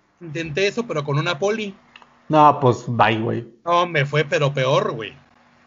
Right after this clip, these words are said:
Speaker 2: Tú ya te dices como el comercial de Sabritas con William Levy, ¿va? Así de, "Ay, joven".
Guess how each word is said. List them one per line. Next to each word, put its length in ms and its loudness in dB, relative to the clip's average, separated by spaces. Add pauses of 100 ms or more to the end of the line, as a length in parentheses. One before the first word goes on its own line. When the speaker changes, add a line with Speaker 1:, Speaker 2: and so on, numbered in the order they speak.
(140)
Speaker 2:
Tú 100 2
ya 140 8
te 80 6
dices 280 4
como 180 4
el 80 2
comercial 440 2
de 120 2
Sabritas 480 0
con 240 -8
William 280 -4
Levy, 220 -4
¿va? 220 -4
Así 180 -6
de, 140 0
"Ay, 280 0
joven". 1080 0